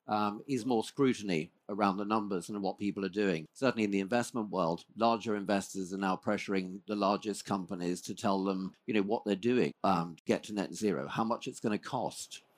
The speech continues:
Um, you know, how fast are they gonna get there? So that's happening from an investor point of view. I think consumers are very much interested in where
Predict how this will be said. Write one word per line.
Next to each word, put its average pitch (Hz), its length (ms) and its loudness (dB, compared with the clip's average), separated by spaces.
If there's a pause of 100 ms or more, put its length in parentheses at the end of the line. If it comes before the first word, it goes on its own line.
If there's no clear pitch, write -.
(220)
Um, 90 300 0
you 110 100 -4
know, 85 80 -4
how 107 200 0
fast 104 420 -2
are - 20 -6
they 95 120 -2
gonna 95 160 -4
get 113 240 2
there? 64 260 -4 (180)
So 139 120 -8
that's 151 320 -2
happening 107 440 -2
from 107 140 -2
an 104 80 -2
investor 95 480 0
point 92 240 -4
of 87 80 -18
view. 101 180 0
I 98 60 2
think 101 240 -6
consumers 107 680 0
are 95 200 -2
very 101 260 2
much 92 440 -6
interested 101 600 0
in 98 160 -2
where 95 340 2